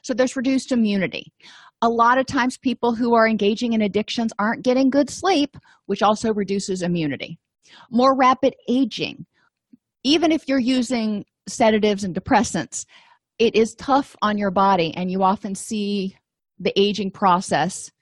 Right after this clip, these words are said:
increase more rapidly. Sleep difficulties, nutritional deficits,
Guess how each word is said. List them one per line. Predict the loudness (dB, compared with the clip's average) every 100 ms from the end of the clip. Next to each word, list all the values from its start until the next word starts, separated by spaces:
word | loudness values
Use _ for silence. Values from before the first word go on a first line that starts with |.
| _ _ _
increase | -2 -2 0 -4 0
more | 0
rapidly. | 2 2 0 -8 -6 -10 _ _ -20 -20 _
Sleep | -8 -2 -2 2
difficulties, | 0 0 0 0 0 -4 -4
nutritional | -4 0 0 0 0 0
deficits, | 2 0 -2 -4 -4 -6 -14